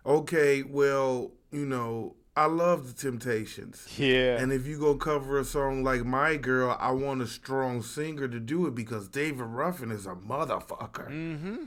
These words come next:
Speaker 1: You know, so, like, if you go cover a song like that, you know, like, what's the ska kid? Like, even that version, to be honest with you, like, um, my ska, my cov-, my preference for c-,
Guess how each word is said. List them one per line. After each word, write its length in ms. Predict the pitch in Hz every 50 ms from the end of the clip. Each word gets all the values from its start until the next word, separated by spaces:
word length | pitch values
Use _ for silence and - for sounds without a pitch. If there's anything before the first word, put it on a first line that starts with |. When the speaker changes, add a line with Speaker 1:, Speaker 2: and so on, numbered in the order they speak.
| -
Speaker 1:
You 80 | - 151
know, 120 | 165 165 160
so, 160 | 160 165 170
like, 240 | 160 160 151 135 143
if 120 | 139 123
you 120 | 131 151 170
go 180 | 196 185 175
cover 460 | 151 - 165 160 151 143 135 139 139
a 60 | 135 123
song 400 | 120 - 156 165 175 175 170 160
like 240 | 151 143 135 127
that, 380 | - 139 139 139 131 123 - - - _ - _ _ _ _ _ _ -
you 140 | 160 165
know, 420 | 165 165 160 156 156 147 143 - - - - - _ -
like, 180 | 156 160 151
what's 240 | 156 185 196 208 196
the 120 | 202 190 180
ska 420 | - - - - 180 175 175 170 165
kid? 460 | - - 170 156 151 147 135 123 -
Like, 500 | 131 139 139 135 131 123 - - - - - - - - - -
even 280 | 190 202 220 220 233
that 160 | 240 247 247 202
version, 360 | 180 208 220 254 240 214 220
to 80 | 208
be 180 | 185 170 180 170
honest 300 | 170 175 185 185 175 160
with 240 | 175 165 160 127 143
you, 60 | 160
like, 400 | 156 156 151 151 143 131 127 - - _ _ _ _ _ _ _ _ _ _ _ _ _
um, 720 | 151 160 156 156 151 147 143 139 135 135 127 120 113 - - _ _ _
my 300 | - 147 165 170 175 185
ska, 460 | 190 185 - - - 180 175 175 180 160
my 180 | 156 156 165 160
cov-, 480 | - - 185 190 190 190 180 180 -
my 220 | 151 156 165 170 170
preference 840 | 170 - - 185 185 190 196 190 190 - 185 175 165 160 - - - - - - - - - -
for 640 | - - 156 151 147 139 135 131 123 117 110 - - - -
c-, 60 | 180